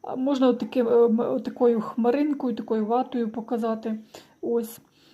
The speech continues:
Е, далі, а, обов'язково ще під, е, кожним деревцем, е, таку кругленьку, заокруглену тінь показуємо. Її можна заштрихувати,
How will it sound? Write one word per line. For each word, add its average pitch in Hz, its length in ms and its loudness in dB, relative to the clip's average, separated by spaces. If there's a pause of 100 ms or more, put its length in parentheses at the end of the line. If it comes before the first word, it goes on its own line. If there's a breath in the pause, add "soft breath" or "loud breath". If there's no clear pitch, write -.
(160 soft breath)
Е, 226 260 2
далі, 240 460 2
а, 226 280 0
обов'язково 240 680 2
ще 233 220 0
під, 220 360 -4
е, 220 380 2
кожним 220 380 2
деревцем, 220 760 -2 (400 loud breath)
е, 254 160 -4
таку 220 260 -6
кругленьку, 226 720 2
заокруглену 214 760 2
тінь 311 320 -6
показуємо. 262 840 -2 (460 loud breath)
Її 247 140 -4
можна 226 760 0
заштрихувати, 226 1300 2